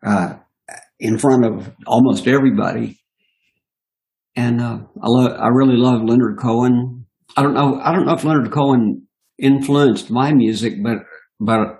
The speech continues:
I love his mus-, his, his songwriting and his singing.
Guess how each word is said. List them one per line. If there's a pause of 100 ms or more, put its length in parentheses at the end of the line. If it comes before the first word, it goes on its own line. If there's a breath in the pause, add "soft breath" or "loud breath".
(160)
I (760)
love (160)
his
mus-,
his, (440)
his
songwriting
and
his (120)
singing.